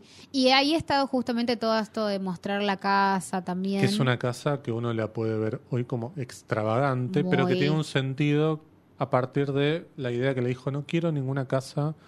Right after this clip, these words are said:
Speaker 2: que tenga una línea, este, recta",
Speaker 1: Recta,
Speaker 2: ¿no?
Speaker 1: sí. El
Speaker 2: Em,
Speaker 1: cansancio de la, de, de, de la línea recta en la vida, ¿no?
Speaker 2: Y es
Speaker 1: Digo,
Speaker 2: genial
Speaker 1: como
Speaker 2: porque eso lo dice prácticamente al principio del encuentro, y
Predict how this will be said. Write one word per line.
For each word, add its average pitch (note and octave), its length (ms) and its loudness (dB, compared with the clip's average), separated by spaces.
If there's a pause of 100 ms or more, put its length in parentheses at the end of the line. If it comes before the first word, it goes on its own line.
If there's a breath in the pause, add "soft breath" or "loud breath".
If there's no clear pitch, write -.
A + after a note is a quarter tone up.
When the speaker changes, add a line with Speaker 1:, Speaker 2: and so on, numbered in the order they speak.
(400 loud breath)
Speaker 2:
que - 80 -4
tenga C3+ 380 2
una C#3 260 0
línea, B2 560 2
este, G#2+ 520 -2
recta", - 100 -10
Speaker 1:
Recta, G2+ 480 -2 (120)
Speaker 2:
¿no? C3+ 200 0
Speaker 1:
sí. F3+ 280 -12 (560 loud breath)
El A#2+ 120 2
Speaker 2:
Em, G2+ 60 -2
Speaker 1:
cansancio A3+ 720 0
de G#3+ 100 0
la, G3 240 -4
de, F#3 220 -6
de, F3 220 -8
de F3 360 -6
la E3+ 220 -8
línea G3+ 400 -2
recta G3 340 -4
en F3+ 140 -2
la E3+ 100 0
vida, G3+ 380 -2
¿no? - 160 -2
Speaker 2:
Y A3+ 60 8
es A3 60 4
Speaker 1:
Digo, - 60 0
Speaker 2:
genial A3 260 4
Speaker 1:
como B3+ 80 -2
Speaker 2:
porque F3+ 200 2
eso G3 220 0
lo D#3+ 80 4
dice F3 300 0
prácticamente D3+ 460 0
al C#3 120 2
principio C3+ 480 2
del C3+ 100 2
encuentro, C3+ 640 0
y C#3+ 180 -2